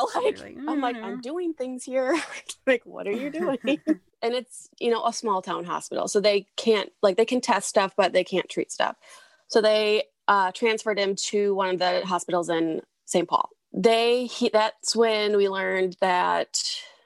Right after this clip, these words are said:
Speaker 2: his liver obviously wasn't functioning. His kidneys weren't functioning, but otherwise all the other tests, he was normal. He was in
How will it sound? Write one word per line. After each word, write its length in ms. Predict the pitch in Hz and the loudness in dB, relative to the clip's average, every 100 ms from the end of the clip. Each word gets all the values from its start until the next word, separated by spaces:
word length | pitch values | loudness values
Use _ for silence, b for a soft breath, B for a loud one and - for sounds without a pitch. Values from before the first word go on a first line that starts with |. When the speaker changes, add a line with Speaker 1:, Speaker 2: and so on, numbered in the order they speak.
| B _ 190 | B _ -8
Speaker 2:
his 160 | 185 | -4
liver 300 | 175 196 233 | 0 2 4
obviously 360 | 220 220 226 233 | 2 2 2 2
wasn't 260 | 220 214 202 | 2 0 0
functioning. 480 | 180 - 190 180 | -2 0 0 0
His 120 | 185 - | -2 0
kidneys 420 | 240 220 226 202 | 0 2 2 0
weren't 200 | 185 - | -2 -2
functioning, 640 | 170 170 175 170 165 165 175 | -4 -2 -2 0 0 -4 0
but 140 | - 202 | 0 2
otherwise 520 | 220 233 226 208 202 | 2 2 2 2 0
all 160 | - 185 | 0 0
the 80 | 190 | 0
other 160 | 175 | -2
tests, 320 | 180 170 - _ _ _ _ _ _ _ _ _ | -4 -8 -8 _ _ _ _ _ _ _ _ _
he 140 | 196 180 | -4 -4
was 100 | 165 | -2
normal. 300 | 160 - - | -4 -6 -10
He 140 | - 220 | -6 -2
was 160 | 208 | -2
in 600 | 190 208 202 196 196 196 | -2 -6 -4 -4 -6 -8